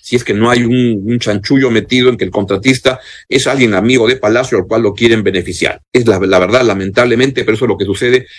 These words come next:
día a día. El presidente apura una, una obra y uno dice, "¿Quién se estará ganando acá?".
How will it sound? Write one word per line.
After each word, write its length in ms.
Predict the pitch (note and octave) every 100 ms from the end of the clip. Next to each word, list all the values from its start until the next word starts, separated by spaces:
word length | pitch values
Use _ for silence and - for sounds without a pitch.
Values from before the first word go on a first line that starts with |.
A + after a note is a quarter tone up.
| - -
día 300 | A#2+ C3 A2+
a 40 |
día. 240 | G#2 E2 -
El 80 | -
presidente 360 | F#2 B2+ C3
apura 360 | - D3+ C#3+ C3+
una, 0 |
una 300 | D3+ D3 C3+
obra 340 | F3 F3+ - _ _ _
y 140 | G2
uno 120 | A2 A#2
dice, 340 | A#2+ B2+ A#2 - -
"¿Quién 180 | D3
se 140 | C3 A#2
estará 320 | - A2+ A2
ganando 400 | G#2+ A2 A2 G#2+
acá?". 260 | G#2 -